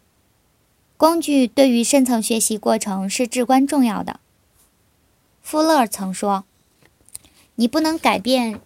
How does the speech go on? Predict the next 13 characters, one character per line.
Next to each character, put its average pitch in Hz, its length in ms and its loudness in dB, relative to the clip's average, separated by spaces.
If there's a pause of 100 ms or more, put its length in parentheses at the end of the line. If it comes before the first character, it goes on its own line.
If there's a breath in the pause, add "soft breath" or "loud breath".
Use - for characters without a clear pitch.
(680)
人 220 180 2
的 254 120 2
思 - 180 0
考 214 220 -4
方 285 280 0
式， - 280 -6 (760)
但 262 180 4
可 285 140 2
以 262 140 2
提 - 160 -12
供 247 240 0
工 311 260 0
具， 220 220 -6